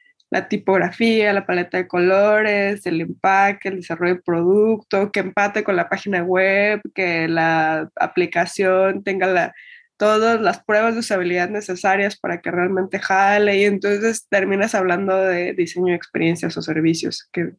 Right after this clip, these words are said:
si no tengo mal entendido, es en lo que se está especializando Claudia. Entonces, pu-, pues ya eso ya implica el hablar de sistemas,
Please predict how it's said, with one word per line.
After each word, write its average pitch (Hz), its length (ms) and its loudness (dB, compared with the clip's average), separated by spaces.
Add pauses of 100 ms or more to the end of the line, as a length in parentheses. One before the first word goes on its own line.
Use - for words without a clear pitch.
(300)
si - 140 -4
no 170 220 -2
tengo 214 280 0
mal 233 220 2
entendido, 233 720 2 (380)
es 226 280 -2 (140)
en 220 220 2
lo 214 100 2
que 202 100 -6
se - 60 -8
está - 140 -4
especializando 196 640 0
Claudia. 151 400 -2 (1120)
Entonces, 285 960 2 (240)
pu-, - 180 -6
pues 240 160 0
ya 254 160 2
eso 277 140 0
ya 349 100 4
implica 294 600 0
el 214 220 -6
hablar 214 300 -4
de 269 100 2
sistemas, - 720 -4